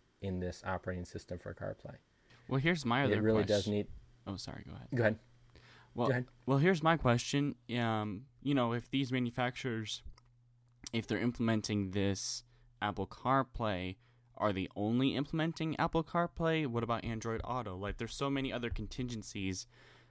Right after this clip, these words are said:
Speaker 2: that are held on these, um, brands making these cars with it in there. So I'm just, I'm wondering how they're gonna do that exactly.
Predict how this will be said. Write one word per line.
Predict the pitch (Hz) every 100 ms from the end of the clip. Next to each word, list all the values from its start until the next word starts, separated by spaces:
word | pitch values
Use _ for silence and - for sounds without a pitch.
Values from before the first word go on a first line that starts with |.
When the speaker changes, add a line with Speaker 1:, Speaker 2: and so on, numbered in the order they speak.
| -
Speaker 2:
that | 120
are | 107
held | 104 123 117 104 -
on | 98 98
these, | 101 98 92 - - - -
um, | 101 95 92 95 _ _ _ - - - -
brands | 107 120 120 98 95 - - -
making | 110 107 101 95
these | 95 92
cars | - - - 147 120 98 92 98
with | 117 110
it | -
in | 127 131
there. | 87 80
So | - 87
I'm | 113 117
just, | 107 - - - - - - -
I'm | 113
wondering | 120 120 107
how | 104 107
they're | 98
gonna | 90 87
do | 85 98
that | 82
exactly. | 80 92 82 - 95